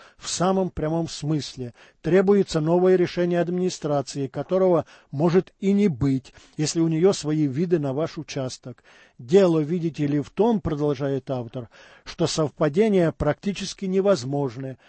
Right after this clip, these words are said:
а землемерную коммерческую структуру возглавляет, как правило, муж или жена местного главы. Если хотите продать или завещать свою собственность, гоните около двадцати тысяч долларов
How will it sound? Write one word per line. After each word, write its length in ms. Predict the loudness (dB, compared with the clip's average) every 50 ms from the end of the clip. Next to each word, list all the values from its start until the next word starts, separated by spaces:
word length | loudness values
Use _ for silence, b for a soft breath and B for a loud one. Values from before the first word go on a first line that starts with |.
| b b
а 120 | b 0 2
землемерную 840 | 2 2 2 4 4 4 4 4 4 4 4 4 4 4 4 4
коммерческую 800 | 4 2 0 2 2 2 2 2 -2 -6 -6 -6 -4 -2 -2 -2
структуру 640 | -2 -4 -4 -2 -2 -2 -2 -2 0 2 4 4 4
возглавляет, 720 | 4 4 2 2 2 2 4 4 4 4 4 4 2 2
как 220 | 0 -2 -2 -2 -2
правило, 640 | -4 0 2 2 4 4 2 2 0 0 -2 -2 b b b b b
муж 440 | -2 2 4 6 6 6 4 2 -2 -6
или 240 | -2 0 2 4 4
жена 380 | 4 2 2 0 2 2 2 2
местного 560 | 2 2 0 0 -2 -2 -4 -4 -2 -2 -2
главы. 520 | -2 -2 0 0 0 0 0 -2 -4 -6 -8 b b b b b b b
Если 300 | 0 2 2 2 2 0
хотите 440 | -4 -2 -2 -2 -2 -2 -4 -4 -4
продать 640 | -4 -2 -2 0 0 0 2 2 2 2 2 0 -2
или 160 | -2 0 0
завещать 640 | 0 0 0 0 0 -2 -4 -4 0 2 2 2 2
свою 300 | -2 -6 -4 -4 -4 -4
собственность, 680 | -2 0 -2 -2 -2 -4 -6 -4 -4 -2 -4 -4 -6 _ B B B
гоните 580 | B -4 0 0 2 2 2 0 -2 -2 0 2
около 380 | 2 2 2 2 0 -2 -2 -4
двадцати 720 | -4 -4 -2 -2 -2 -2 -2 -4 -6 -6 -6 -4 -6 -8
тысяч 440 | -6 -4 -4 -4 -4 -4 -6 -8 -8
долларов 680 | -10 -6 -2 2 4 4 4 4 4 4 2 0 -2